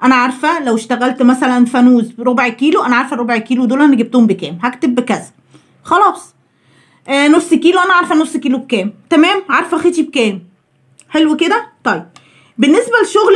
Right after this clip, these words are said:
الاكسسوارات هو ليه اصعب؟ لان انتوا معظم الحاجة اللي انتوا بتشتروها بتشتروها بالجرام. يعني مثلًا لو القطعة دي دول مية جرام، تمام؟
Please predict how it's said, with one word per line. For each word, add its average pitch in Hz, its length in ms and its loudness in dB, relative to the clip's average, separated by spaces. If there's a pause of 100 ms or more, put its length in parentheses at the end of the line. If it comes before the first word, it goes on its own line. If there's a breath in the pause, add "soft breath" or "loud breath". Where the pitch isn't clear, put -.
الاكسسوارات 262 680 -2
هو 294 140 0
ليه 349 240 0
اصعب؟ 262 540 -2
لان 269 320 2
انتوا 359 260 4
معظم 381 380 2
الحاجة 349 260 -2
اللي 359 120 -2
انتوا 359 140 -2
بتشتروها 320 440 0
بتشتروها 339 380 -2
بالجرام. 226 560 0 (840)
يعني 240 220 0
مثلًا 330 320 2 (760)
لو 247 200 2
القطعة 247 500 0
دي 330 260 -2 (260)
دول 330 280 0
مية 247 180 2
جرام، 202 440 0 (720)
تمام؟ 240 320 2